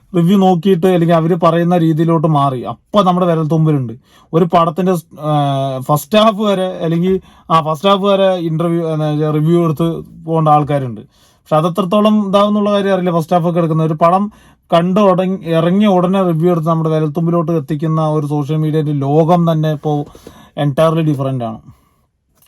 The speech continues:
അതാദ്യം ഇവർ ആരും മനസ്സിലാക്കി. ഇപ്പോഴും തൊണ്ണൂറ്റിരണ്ട് കാലഘട്ടത്തിൽ നിൽക്കുകയെന്ന് ഇപ്പോഴും.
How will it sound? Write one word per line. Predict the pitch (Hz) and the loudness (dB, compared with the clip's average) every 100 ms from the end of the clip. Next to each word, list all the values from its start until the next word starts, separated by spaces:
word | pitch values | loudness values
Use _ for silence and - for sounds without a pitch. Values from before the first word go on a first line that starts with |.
| _ - | _ -4
അതാദ്യം | 131 185 202 233 240 220 | 2 4 4 2 2 2
ഇവർ | 247 | 4
ആരും | 233 247 240 | 2 2 0
മനസ്സിലാക്കി. | 208 208 214 | -2 -2 -4
ഇപ്പോഴും | 170 - 240 | -6 -6 -4
തൊണ്ണൂറ്റിരണ്ട് | 214 196 214 220 214 | -2 -2 -2 0 2
കാലഘട്ടത്തിൽ | 190 190 196 185 190 | 2 2 -2 -4 -4
നിൽക്കുകയെന്ന് | 185 156 156 165 147 | -4 -4 -4 -4 -4
ഇപ്പോഴും. | 131 110 | -8 -14